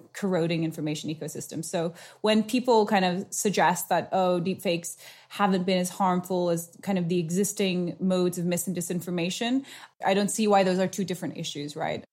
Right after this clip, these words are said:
I think it is absolutely vital when you talk about mis and disinformation to underline that way before deepfakes even started doing damage, old forms of mis and disinformation were already doing a significant amount of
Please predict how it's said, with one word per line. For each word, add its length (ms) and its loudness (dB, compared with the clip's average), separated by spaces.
I 100 -2
think 220 -6
it 140 -6
is 160 -8
absolutely 600 0
vital 680 -2
when 160 2
you 80 0
talk 200 -2
about 220 2
mis 180 0
and 80 -2
disinformation 920 -4
to 340 -4
underline 920 4
that 340 0
way 520 6
before 320 4
deepfakes 480 2
even 180 0
started 240 0
doing 240 0
damage, 480 0
old 220 0
forms 340 -2
of 120 -6
mis 160 -6
and 80 -6
disinformation 720 -8
were 160 -6
already 240 -2
doing 220 -4
a 40 -4
significant 580 -6
amount 280 -4
of 80 -10